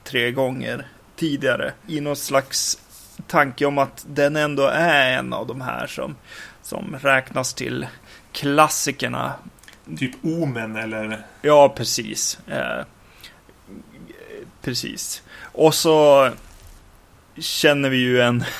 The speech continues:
Speaker 1: <laughs> person som verkligen gillar de här filmerna, och det är väl han, han jag tänker på mest, eh, d-
Speaker 2: Ja, det är en kompis till mig, min kompis Marcus, eh, som väl inte är så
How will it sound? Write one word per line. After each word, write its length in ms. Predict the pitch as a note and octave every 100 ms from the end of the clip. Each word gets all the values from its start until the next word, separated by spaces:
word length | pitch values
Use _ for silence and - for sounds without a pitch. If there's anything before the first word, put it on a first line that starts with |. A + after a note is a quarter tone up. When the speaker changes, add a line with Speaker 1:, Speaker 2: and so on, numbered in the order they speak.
| - C3+ -
Speaker 1:
<laughs> 400 | - - - -
person 460 | D3 - C3 C3
som 300 | B2 B2+ B2+ B2 - - - - B2+ - -
verkligen 520 | - C#3 C3 A#2+ D3 C3
gillar 240 | B2+ B2
de 180 | B2 B2+
här 140 | C3
filmerna, 460 | - C3+ C3 B2+ B2
och 280 | B2 - -
det 100 | C#3
är 60 | C3
väl 280 | C#3+ D3 C#3+ -
han, 360 | - C3+ C3+ -
han 240 | - C#3+
jag 160 | B2+ B2
tänker 360 | B2+ C3+ C3
på 120 | B2 C#3
mest, 460 | C3 C3+ - -
eh, 60 | - - - - -
d- 260 | - C3 - - - - - - _
Speaker 2:
Ja, 100 | D3
det 160 | E3+
är 80 | D#3+
en 60 | D3+
kompis 420 | E3 D#3+ C#3+ C3+
till 100 | D3
mig, 160 | D3+ C3+
min 100 | C3+
kompis 300 | C#3 C3 C3
Marcus, 600 | C#3+ D3+ - A2 - -
eh, 300 | C3 B2 B2
som 280 | - D3+ C#3+
väl 120 | C#3+ - _
inte 280 | F3+ D#3 G#3
är 40 |
så 180 | A3+ G3+